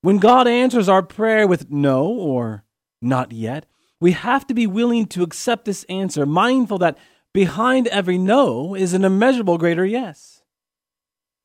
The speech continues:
We often say hindsight is twenty twenty.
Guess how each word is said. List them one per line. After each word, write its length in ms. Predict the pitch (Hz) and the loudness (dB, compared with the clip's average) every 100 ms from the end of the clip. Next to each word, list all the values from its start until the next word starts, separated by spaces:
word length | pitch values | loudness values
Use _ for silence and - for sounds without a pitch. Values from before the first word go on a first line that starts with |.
| _ _ _ | _ _ _
We 180 | 143 180 | 0 4
often 340 | 170 - 143 | 4 2 -4
say 180 | 135 143 | -4 -4
hindsight 580 | 131 151 151 - 151 135 | -2 -2 -2 -2 -4 -4
is 100 | 120 | -8
twenty 320 | - 147 135 | -8 -6 -4
twenty. 460 | 135 135 139 147 | -6 -8 -8 -10